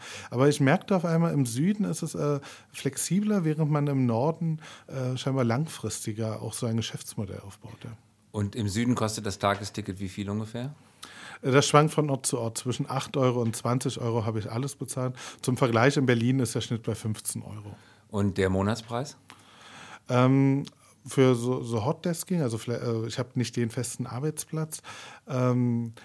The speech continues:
Speaker 1: in Großstädten ist es, äh, immer günstiger, so zwischen neunundneunzig und hundertfünfzig Euro, während in kleineren Städten, einfach auch eine geringere Nachfrage, es, äh, im Schnitt so zwischen zweihundert und zweihundertfünfzig Euro ist.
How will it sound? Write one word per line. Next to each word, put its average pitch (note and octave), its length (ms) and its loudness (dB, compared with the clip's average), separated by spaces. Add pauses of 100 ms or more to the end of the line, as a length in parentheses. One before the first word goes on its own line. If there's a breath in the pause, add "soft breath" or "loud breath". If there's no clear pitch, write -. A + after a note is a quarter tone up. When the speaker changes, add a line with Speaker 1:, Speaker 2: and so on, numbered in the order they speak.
(140 loud breath)
Speaker 1:
in B2 100 2
Großstädten F3+ 540 2
ist D#3 100 0
es, D#3 220 -4
äh, C3+ 360 2
immer C3+ 200 0
günstiger, G#3 640 -2
so E3 100 -6
zwischen C3 360 -4
neunundneunzig D#3 800 0
und A#2+ 180 -6
hundertfünfzig C3 720 -4
Euro, C#3+ 320 -2 (260 loud breath)
während C#3+ 320 4
in C3+ 140 0
kleineren C#3 460 2
Städten, E3+ 520 -2
einfach A#2 220 -4
auch A2+ 80 -8
eine A#2 160 0
geringere A#2+ 420 0
Nachfrage, D#3 720 -2 (300 loud breath)
es, - 260 -2
äh, C3 180 0
im C3 140 0
Schnitt C3+ 260 -2
so C3 100 0
zwischen A#2 300 -2
zweihundert B2 540 0
und A2+ 100 -4
zweihundertfünfzig A#2 720 -4
Euro G2 300 -14
ist. - 160 -20